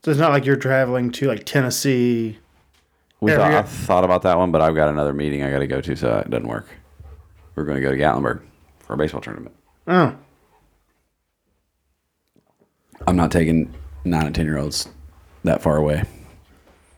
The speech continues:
Speaker 1: Not worth it?
Speaker 2: Not to go play these teams that recruit all across the country and literally just bring the kids in to play tournaments.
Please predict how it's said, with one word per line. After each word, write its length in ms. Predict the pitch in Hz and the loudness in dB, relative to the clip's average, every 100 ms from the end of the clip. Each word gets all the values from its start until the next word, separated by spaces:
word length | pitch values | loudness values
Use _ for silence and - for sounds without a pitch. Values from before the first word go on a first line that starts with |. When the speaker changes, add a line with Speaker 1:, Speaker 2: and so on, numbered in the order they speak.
| _ _ _ _ - - - | _ _ _ _ -20 -8 -2
Speaker 1:
Not 140 | 110 | 0
worth 220 | 131 143 | 0 0
it? 180 | 143 - - _ - _ 85 | 0 -2 -12 _ -20 _ 0
Speaker 2:
Not 180 | 90 101 | 0 2
to 60 | |
go 140 | 92 85 | 2 2
play 180 | 90 | 2
these 200 | 85 82 | 2 0
teams 280 | - 85 80 | -2 -2 0
that 200 | 80 - - | -2 -2 -4
recruit 500 | 78 - 82 80 - _ _ | -6 0 2 2 -2 _ _
all 160 | 80 76 | -2 0
across 240 | 85 78 | 0 -2
the 80 | - | -4
country 480 | - 80 73 76 76 _ | -4 -4 -6 -8 -14 _
and 180 | 85 80 | -4 0
literally 280 | 82 87 85 | 4 6 6
just 160 | 82 80 | 4 0
bring 200 | 85 82 | 0 0
the 80 | 76 | 0
kids 260 | 80 80 | 0 0
in 240 | 80 76 69 | -2 -2 -4
to 100 | - | -4
play 260 | 76 82 | -2 -4
tournaments. 640 | - 80 82 - - - | -2 -2 -2 -6 -12 -18